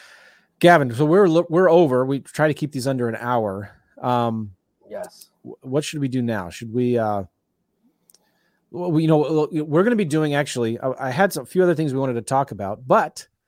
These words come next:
Speaker 1: we are doing some bonus sessions Thursday and Friday. So today's Wednesday.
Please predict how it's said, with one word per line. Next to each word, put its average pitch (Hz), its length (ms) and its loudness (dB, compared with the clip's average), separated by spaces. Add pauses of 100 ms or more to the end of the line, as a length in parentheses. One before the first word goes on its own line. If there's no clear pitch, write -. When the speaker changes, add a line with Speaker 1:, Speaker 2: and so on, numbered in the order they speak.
(420)
Speaker 1:
we 131 180 0
are 175 100 4
doing 131 280 -2
some 120 180 -8
bonus 135 640 -2
sessions 117 840 -6 (560)
Thursday 135 260 0
and 127 140 -4
Friday. 87 320 -8
So - 120 -18
today's 123 300 -4
Wednesday. 120 500 -6